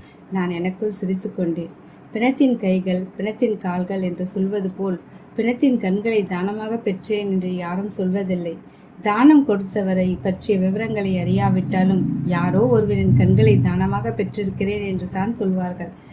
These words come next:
என் அப்பா மறையவில்லை. இனிமேலும் வாழ்வார். எப்போதும் வாழ்ந்து கொண்டு தான் இருப்பார்.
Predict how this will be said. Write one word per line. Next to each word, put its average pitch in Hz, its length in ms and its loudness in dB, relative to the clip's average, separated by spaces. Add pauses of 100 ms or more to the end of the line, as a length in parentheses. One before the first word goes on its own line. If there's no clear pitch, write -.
(260)
என் 185 180 2
அப்பா 202 340 -4
மறையவில்லை. 180 680 -4 (260)
இனிமேலும் 220 560 0
வாழ்வார். 180 440 -2 (100)
எப்போதும் 233 580 0
வாழ்ந்து 214 360 -2
கொண்டு 190 280 -2
தான் 202 200 -2
இருப்பார். 180 460 -4